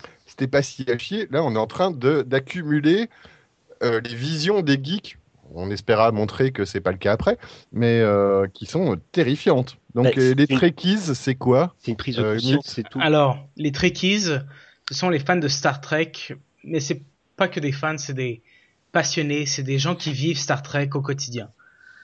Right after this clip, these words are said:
Speaker 3: Alors, Trekkies, c'est un documentaire qui est sorti en mille neuf cent quatre-vingt-dix-sept, qui est disponible au complet sur, euh, Dailymotion, si jamais vous voulez le voir, et qui suit vraiment comment est-ce que tout le phénomène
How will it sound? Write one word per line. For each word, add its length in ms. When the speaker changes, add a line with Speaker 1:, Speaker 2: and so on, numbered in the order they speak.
Speaker 3:
Alors, 240
Trekkies, 320
c'est 120
un 60
documentaire 600
qui 60
est 40
sorti 220
en 80
mille 100
neuf 120
cent 100
quatre-vingt-dix-sept, 840
qui 100
est 40
disponible 480
au 40
complet 360
sur, 260
euh, 80
Dailymotion, 560
si 140
jamais 160
vous 40
voulez 200
le 60
voir, 360
et 200
qui 140
suit 440
vraiment 600
comment 440
est-ce 160
que 80
tout 180
le 60
phénomène 800